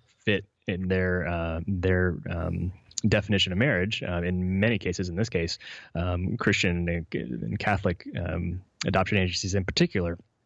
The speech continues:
believe about marriage. Um, and Congress had an opportunity, has had an opportunity for years now to pass legislation that would have resolved this at the federal level. Uh, they called it the Child Welfare Inclusion Protection Act, which is not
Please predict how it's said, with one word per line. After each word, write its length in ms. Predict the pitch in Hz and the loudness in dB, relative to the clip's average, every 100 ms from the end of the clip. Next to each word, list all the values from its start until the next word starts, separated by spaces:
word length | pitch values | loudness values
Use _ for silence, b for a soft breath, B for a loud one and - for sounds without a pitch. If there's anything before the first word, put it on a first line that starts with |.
| _ - - _ _ - | _ -20 -20 _ _ 0
believe 500 | 113 104 131 120 104 B B B - | 2 4 4 4 2 B B B -6
about 240 | - 110 104 | 0 2 2
marriage. 400 | 156 90 - B B B B | 0 -4 -12 B B B B
Um, 400 | 90 90 90 90 85 | -6 -2 -2 -2 0
and 440 | 95 92 92 92 - _ | 2 2 0 -2 -6 _
Congress 540 | - 147 170 120 98 - | 0 2 4 2 0 0
had 320 | - 151 139 | 0 2 2
an 80 | 107 | 0
opportunity, 640 | 98 98 185 160 92 98 | -2 -2 0 0 0 -2
has 140 | 92 | -2
had 220 | - 127 107 | 0 0 0
an 60 | |
opportunity 360 | 92 - 104 95 | -2 -4 -4 -4
for 160 | 92 | -4
years 460 | 90 104 139 151 113 | 0 2 2 2 -2
now 380 | 82 78 85 107 | -8 -10 -8 -6
to 120 | - | -4
pass 300 | 87 90 87 | -2 -2 -2
legislation 540 | 95 82 - 92 87 101 | -2 -4 0 0 2 0
that 100 | 85 | 0
would 80 | 82 | -2
have 120 | 82 | -2
resolved 520 | 90 90 104 127 95 | 0 4 4 4 0
this 300 | 80 82 - | -6 -8 -8
at 80 | 87 | -10
the 80 | - | -4
federal 340 | 139 127 85 | 0 0 -2
level. 380 | 78 80 92 127 - | -6 -8 -6 -6 -4
Uh, 260 | 85 82 87 | -4 -2 -2
they 160 | 87 | -2
called 260 | 87 - 92 | 0 2 2
it 60 | 87 | 0
the 80 | 85 | -6
Child 500 | - - 127 131 104 | -2 2 4 2 0
Welfare 560 | 95 101 113 120 113 107 | 0 2 2 2 2 0
Inclusion 640 | 95 92 - 127 113 104 | -4 -6 0 0 2 0
Protection 540 | - - - - - 87 | -4 -4 -2 -2 -4 -4
Act, 260 | 90 107 | -4 -2
which 180 | 139 87 | -2 -2
is 160 | 90 90 | -2 0
not 280 | 95 110 | 4 4